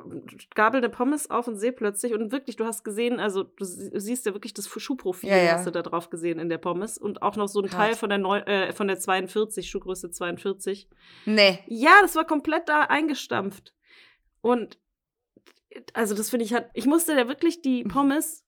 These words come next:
Speaker 1: in die Fresse halten und sagen, „Entschuldigung, aber wir können mir doch nicht erzählen, da, hier, Schuhgröße drauf, Rillen, das ist doch ein Fuß-, Fußprofil. Wie soll, wie ist das auf meinen Teller gekommen und wieso ist dieses, dieser Teller bei mir auf dem Tisch? Bitte,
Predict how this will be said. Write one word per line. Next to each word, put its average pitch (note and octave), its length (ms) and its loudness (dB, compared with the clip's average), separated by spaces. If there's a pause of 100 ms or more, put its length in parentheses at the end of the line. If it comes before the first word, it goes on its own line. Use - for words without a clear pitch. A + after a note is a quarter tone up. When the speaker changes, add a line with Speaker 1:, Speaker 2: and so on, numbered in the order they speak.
Speaker 1:
in D4 140 4
die C#4+ 80 4
Fresse - 380 -4
halten G3+ 340 -2
und A3 140 -4
sagen, G#3+ 220 -2
„Entschuldigung, F#3+ 420 -2
aber G3 260 -2
wir G#3 240 -10
können B3+ 220 0
mir B3 80 2
doch A3 100 -4
nicht A#3+ 160 -4
erzählen, A#3+ 380 -2
da, A3+ 320 0
hier, A#3 400 2 (180)
Schuhgröße G#3 480 2
drauf, E3 400 0 (140)
Rillen, A3 460 6
das - 140 -4
ist - 220 -4
doch A3+ 100 -2
ein G#3+ 120 -2
Fuß-, - 320 -8
Fußprofil. G3+ 640 -4
Wie B3+ 160 2
soll, A#3 420 4 (540)
wie D#4 120 2
ist - 160 2
das F4 140 2
auf D4+ 100 2
meinen D4+ 160 2
Teller D#4 240 4
gekommen G#3 340 0
und G3+ 140 -2
wieso D#4+ 320 4
ist - 200 -2
dieses, B3+ 440 -2 (640)
dieser B3 220 2
Teller C#4 500 0 (200)
bei C4+ 100 4
mir B3 140 4
auf B3 60 -2
dem A#3+ 100 -2
Tisch? - 300 -10
Bitte, A#3+ 400 -2